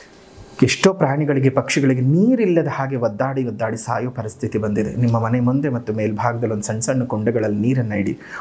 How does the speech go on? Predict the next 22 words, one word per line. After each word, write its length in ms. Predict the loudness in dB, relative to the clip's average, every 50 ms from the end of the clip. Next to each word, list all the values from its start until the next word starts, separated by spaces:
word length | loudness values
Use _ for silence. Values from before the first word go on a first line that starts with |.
| 0 0
ಅವುಗಳ 260 | 2 4 4 2 2
ಪ್ರಾಣವನ್ನ 800 | 0 -4 -2 0 2 2 2 2 0 0 0 0 0 0 0 -2 -2 -2 0
ಉಳಿಸಿದಂತಹ 720 | 2 2 2 2 0 -2 0 0 -2 -4 -4 -4 -2 -2
ಪುಣ್ಯದ 760 | -2 -4 -2 -2 0 2 4 4 4 4 2 0 -2 -4 -6 -6
ಫಲ 180 | 0 2 2 2 2 -2 -4 -8 -12 -18 -20 -20 -12 -4 -2
ನಿಮಗೆ 320 | 0 2 4 4 2 2
ಸಿಗತ್ತೆ. 540 | 0 -2 -4 -4 -6 -6 -10 -18 -20 -18 -20 -20 -20 -20 -20 -20 -20 -20 -18 -16 -8 0 0
ಅದರಿಂದ 280 | 0 2 2 2 2 2 0 0 -4 -10 -16 -10 0 4 4
ದೇವರೇ 340 | 6 6 4 2 0 0 0
ನಿಮಗೆ 300 | 0 0 0 2 2 2
ಆಶೀರ್ವಾದ 440 | 2 2 2 0 0 0 0 0 0
ಮಾಡ್ತಾನೆ, 400 | -2 -2 -2 0 -2 0 2 2
ದೇವ್ರು 280 | 4 4 4 2 2
ನಿಮ್ಮನ್ನು 260 | 0 0 0 -2 -2 -4
ಮೆಚ್ಕೋತಾನೆ. 640 | -6 -8 -6 -6 -4 -4 -4 -6 -6 -10 -18 -20 -20 -20 -20 -20 -20 -20 -20 -20 -20 -14 -4 0 4 4
ದೇವರೇ 320 | 4 4 4 2 2 2
ನಿಮ್ಮನ್ನು 260 | 2 2 2 2 2
ಮೆಚ್ಕೊಂಡ್ಮೇಲೆ 500 | 0 0 0 2 2 2 2 2 2 2
ಇನ್ಯಾವುದೇ 360 | 0 0 -2 -2 0 0 0
ರೀತಿಯಾದಂಥ 540 | 0 0 -2 0 0 0 0 0 -4 -8 -8 -8 -2 0
ಆಲೋಚನೆಗಳು 600 | 2 2 2 2 0 0 -2 -4 -4 -2 -2 0
ಬೇಡ. 200 | 0 -2 -4 -6